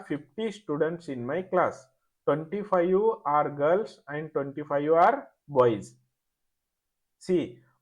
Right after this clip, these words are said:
my school has big classrooms and a big playground। ओके, so अदाद्मेले डी, mister Ram and श्रीमती लक्ष्मी are my parents।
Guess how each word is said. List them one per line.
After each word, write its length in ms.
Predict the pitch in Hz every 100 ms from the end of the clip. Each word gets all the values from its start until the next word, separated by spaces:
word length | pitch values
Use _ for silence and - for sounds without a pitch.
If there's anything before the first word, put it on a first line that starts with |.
| -
my 180 | 151
school 460 | 175 - - 185 208 - -
has 340 | 143 175 180 143 143
big 180 | 170 185 170
classrooms 840 | - 139 113 - 139 143 101 - - _ _
and 320 | 127 160 226 - _ _ _
a 140 | 147 151
big 340 | 147 175 190 - -
playground। 960 | 143 160 220 - _ 147 117 117 92 - _ _ _ -
ओके, 220 | 117 185 170 - _ _ _ _
so 80 | 175
अदाद्मेले 520 | 170 165 170 180 226 185
डी, 140 | 160 135 - _ _ _
mister 360 | 143 147 - 170 175
Ram 280 | 160 165 196 202 -
and 320 | 156 185 220 - _ _ _ _ _ _ _ _ _ _ _ _
श्रीमती 580 | 151 165 170 170 190 208 170
लक्ष्मी 480 | 127 - - 190 233 226 _
are 380 | 143 160 240 240 _ _ _ -
my 400 | 147 160 226 240 _
parents। 560 | 147 120 127 123 -